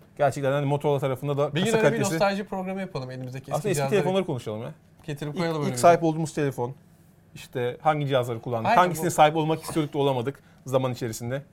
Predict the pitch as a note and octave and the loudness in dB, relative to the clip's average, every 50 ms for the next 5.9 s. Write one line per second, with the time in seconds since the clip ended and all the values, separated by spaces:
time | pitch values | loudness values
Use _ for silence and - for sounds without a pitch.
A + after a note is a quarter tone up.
0 | _ _ _ _ - D3+ D3+ D#3+ D#3+ - E3+ D#3+ D#3 D#3 D#3 C3+ A#2+ - - - | _ _ _ _ -10 -8 -8 -8 -6 -6 -6 -6 -4 -4 -6 -8 -8 -10 -16 -20
1 | - _ - C#3 D3 F3+ F#3+ - - D#3+ C#3+ C#3+ C#3 C3+ C3+ D3 C#3 C3 D3 D3 | -20 _ -8 -6 -4 -4 -4 -2 -2 -2 -2 -2 -4 -6 -6 -6 -8 -6 -6 -4
2 | C#3+ C#3+ D#3+ E3+ D#3+ D#3+ D3 C#3 - D#3+ D#3+ D#3 D3 C#3+ - - - - D3 B2+ | -4 -4 -4 -4 -6 -6 -8 -8 -6 -6 -6 -6 -6 -8 -10 -12 -10 -8 -6 -6
3 | A#2 A#2 C3 E3 E3 _ _ _ _ - - A#2+ A#2 - - A#2+ C3+ C#3+ - - | -6 -6 -10 -12 -14 _ _ _ _ -16 -12 -12 -12 -10 -10 -10 -10 -10 -14 -18
4 | _ _ _ - _ - _ - C3+ C#3+ C#3+ C#3 C#3+ - D3 D3 C#3 C3+ C3 A#2+ | _ _ _ -20 _ -20 _ -8 -6 -6 -6 -6 -8 -10 -12 -8 -4 -4 -4 -2
5 | - C#3+ C#3+ C#3 D3 D#3+ F#3 A3+ B3+ G#3+ D#3 C#3+ C3 A#2+ A2+ - - | 0 0 0 0 0 0 0 -2 -2 -2 -2 -2 -2 -4 -6 -8 -10